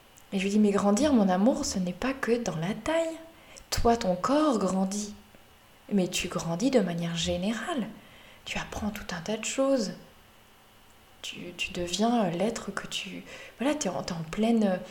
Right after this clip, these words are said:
expansion, t'es en train de, de bourgeonner. Donc ton corps grandit, oui, mais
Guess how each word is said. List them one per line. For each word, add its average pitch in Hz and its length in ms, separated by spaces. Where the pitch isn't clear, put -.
expansion, 202 680
t'es 196 100
en 180 80
train 220 240
de, 214 140
de 190 160
bourgeonner. 202 720
Donc 185 220
ton 196 120
corps 233 340
grandit, 208 440
oui, 254 160
mais 202 240